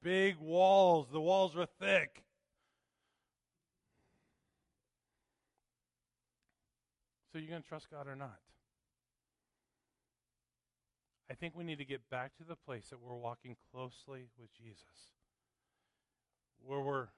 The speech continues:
in his word, and he's talking to us, and we're listening to what he's saying, and when he asks us to do something, we respond in obedience, knowing that when we do that, he'll bless that. Am I gonna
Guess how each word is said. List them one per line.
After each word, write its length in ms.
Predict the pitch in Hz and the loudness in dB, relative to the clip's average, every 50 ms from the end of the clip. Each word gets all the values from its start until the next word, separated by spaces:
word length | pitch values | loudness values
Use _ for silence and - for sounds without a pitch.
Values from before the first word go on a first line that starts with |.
| _ _ _ - | _ _ _ -12
in 140 | 147 160 | -10 -8
his 180 | 160 185 190 180 | -8 -10 -10 -10
word, 300 | 196 170 151 151 156 156 _ _ _ _ _ | -8 -6 -4 -4 -4 -6 _ _ _ _ _
and 100 | 139 135 | -14 -14
he's 120 | 131 127 _ | -14 -14 _
talking 400 | - 156 160 156 - 165 147 117 | -8 -4 -4 -4 -4 -6 -12 -12
to 120 | 113 98 90 101 | -12 -16 -18 -20
us, 300 | - - - - - - _ _ _ _ _ _ _ _ _ _ _ _ _ _ _ _ _ _ _ - | -20 -20 -20 -20 -20 -20 _ _ _ _ _ _ _ _ _ _ _ _ _ _ _ _ _ _ _ -10
and 180 | 160 151 147 143 | -8 -8 -6 -4
we're 120 | 156 160 | -4 -4
listening 440 | 160 165 190 202 - - 180 165 156 | -4 -4 -6 -8 -8 -10 -10 -8 -8
to 60 | 156 | -8
what 140 | 151 156 151 | -8 -8 -8
he's 140 | 147 135 - | -8 -12 -14
saying, 680 | - - 165 165 160 143 123 110 107 113 127 139 127 _ _ _ _ _ _ _ _ _ _ _ _ _ _ _ _ | -14 -12 -10 -8 -6 -6 -8 -8 -12 -16 -20 -20 -20 _ _ _ _ _ _ _ _ _ _ _ _ _ _ _ _
and 140 | - 147 147 | -8 -6 -4
when 120 | 151 151 | -4 -4
he 200 | 151 160 170 165 | -4 -4 -6 -6
asks 320 | 147 143 151 170 - - 185 | -4 -4 -4 -4 -6 -8 -12
us 100 | 170 - | -12 -12
to 120 | - 160 143 | -14 -12 -10
do 160 | 156 202 220 | -8 -10 -10
something, 460 | - - 147 127 - - 156 165 160 | -10 -10 -10 -10 -10 -10 -10 -10 -10
we 120 | 147 135 | -10 -10
respond 520 | 139 143 156 170 - - 143 127 131 131 139 | -12 -12 -14 -16 -16 -14 -12 -10 -10 -10 -10
in 40 | 165 | -14
obedience, 680 | 156 - 170 180 170 156 110 - - _ _ - - _ _ _ _ _ _ _ _ _ _ _ _ _ _ - | -14 -14 -16 -18 -16 -18 -20 -20 -20 _ _ -20 -20 _ _ _ _ _ _ _ _ _ _ _ _ _ _ -10
knowing 400 | 151 143 151 165 190 202 185 147 | -6 -4 -2 0 0 0 -2 -4
that 120 | 139 127 | -6 -10
when 160 | 127 131 131 143 | -10 -10 -10 -10
we 100 | 160 160 | -10 -10
do 180 | 165 180 156 123 | -8 -8 -8 -8
that, 200 | 117 113 117 - _ _ | -8 -10 -10 -12 _ _
he'll 120 | 120 120 | -18 -18
bless 260 | 120 120 131 127 120 - | -16 -14 -16 -16 -16 -18
that. 320 | - _ _ - - _ _ _ _ _ _ _ _ _ _ _ _ _ _ _ _ _ _ _ _ _ _ _ _ _ _ _ _ _ _ _ _ _ _ _ _ _ _ _ _ _ _ _ _ _ 143 | -20 _ _ -20 -20 _ _ _ _ _ _ _ _ _ _ _ _ _ _ _ _ _ _ _ _ _ _ _ _ _ _ _ _ _ _ _ _ _ _ _ _ _ _ _ _ _ _ _ _ _ -8
Am 100 | 139 135 | -4 -4
I 100 | 139 151 | -2 -2
gonna 220 | 170 175 165 156 | -4 -6 -8 -8